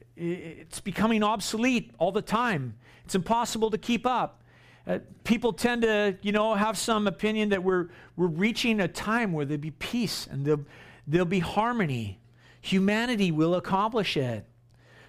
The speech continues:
The world believes itself to be increasingly enlightened, and we actually see,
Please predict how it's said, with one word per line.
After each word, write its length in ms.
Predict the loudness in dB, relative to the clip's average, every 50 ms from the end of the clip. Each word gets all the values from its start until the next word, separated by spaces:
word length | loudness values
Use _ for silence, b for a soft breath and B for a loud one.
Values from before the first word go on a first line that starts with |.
| B B
The 80 | 0
world 340 | 2 2 2 2 2 0 2
believes 380 | 0 2 2 2 2 2 0 0
itself 480 | 0 0 0 0 0 0 0 -2 -4
to 100 | -2 -2
be 220 | 0 2 2 2 2
increasingly 840 | 0 0 0 0 0 0 0 0 -2 0 2 2 2 0 0 -2 0
enlightened, 680 | 0 2 2 2 2 2 2 0 -2 -2 -4 -4 0 0
and 240 | 0 0 -2 -6 B B B B B B B B
we 160 | B 0 2 2
actually 400 | 2 0 -2 -2 0 0 2 2
see, 640 | 0 -2 0 2 2 2 2 2 0 0 -2 -6